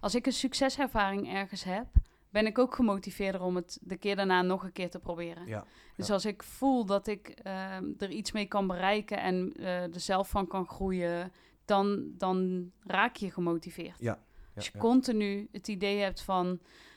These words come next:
Speaker 1: oh, dat je niet bevraagd wordt op wat je eigenlijk kan, ja, dan denk je: "Joh, waarom zou
Speaker 2: Ja,
Speaker 1: ik het doen?"
Speaker 2: en dat is dat stukje engagement, dat, dat is ook, eh,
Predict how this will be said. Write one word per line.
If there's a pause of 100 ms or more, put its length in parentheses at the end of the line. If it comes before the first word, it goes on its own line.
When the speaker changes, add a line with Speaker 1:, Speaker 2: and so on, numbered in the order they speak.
(120)
Speaker 1:
oh,
dat
je
niet
bevraagd
wordt
op
wat
je
eigenlijk
kan, (880)
ja,
dan
denk
je:
"Joh,
waarom
zou
Speaker 2:
Ja,
Speaker 1:
ik
het
doen?"
Speaker 2:
en
dat
is
dat
stukje
engagement,
dat,
dat
is
ook, (1600)
eh,